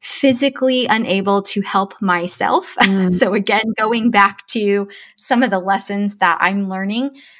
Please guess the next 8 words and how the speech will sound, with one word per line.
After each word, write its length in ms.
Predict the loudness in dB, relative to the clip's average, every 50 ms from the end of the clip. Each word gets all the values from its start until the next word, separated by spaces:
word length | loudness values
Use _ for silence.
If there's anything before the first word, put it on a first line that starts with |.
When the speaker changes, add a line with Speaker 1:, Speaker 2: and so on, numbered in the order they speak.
| -20 _ _
Speaker 1:
is 280 | -6 -4 -4 -6 -8 -8
to 320 | -8 -6 -4 -4 -4 -4
allow 380 | -4 -4 0 2 2 2 0 0
other 240 | -2 -4 -2 -4 -6
people 500 | -4 -6 -8 -6 -4 -2 -4 -4 -4 -4 -4
in 360 | -2 -2 0 0 0 -2 -2 -4 -6
and 440 | -6 -4 -2 -2 -2 -2 -4 -6 -8
to 720 | -8 -8 -4 -4 -4 -2 -2 -4 -4 -4 -4 -6 -8 -10